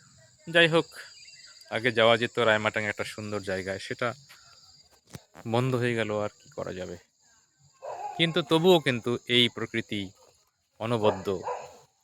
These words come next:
অপার, মহিমান্বিত। এই প্রকৃতিতে এলেই তাৎক্ষণিকভাবেই যে কারো মন ভালো হয়ে যাবে।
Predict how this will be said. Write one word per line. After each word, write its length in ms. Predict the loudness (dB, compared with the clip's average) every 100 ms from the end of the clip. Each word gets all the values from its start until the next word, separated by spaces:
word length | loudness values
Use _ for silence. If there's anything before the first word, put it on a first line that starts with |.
| _
অপার, 320 | -6 -4 -6 -6 -12 _ _ _ -12
মহিমান্বিত। 800 | -6 -4 -2 -2 -4 -10 -14 -20 -20 _ -14 -12 -12 -18 -20 -8 4
এই 140 | 4
প্রকৃতিতে 580 | 4 0 -2 -6 -6 -4
এলেই 380 | -2 4 4 2 -8 _ -20 _ _ -20 -20 _ _ _ _ _
তাৎক্ষণিকভাবেই 840 | 2 4 4 4 6 6 8 8 6 _ _ _ _ _ _ _ _ _ _ _ -14
যে 200 | -4 -2
কারো 180 | 2 0
মন 280 | 0 -4 -4
ভালো 200 | -8 -8
হয়ে 220 | -12 -18
যাবে। 340 | -18 -20 _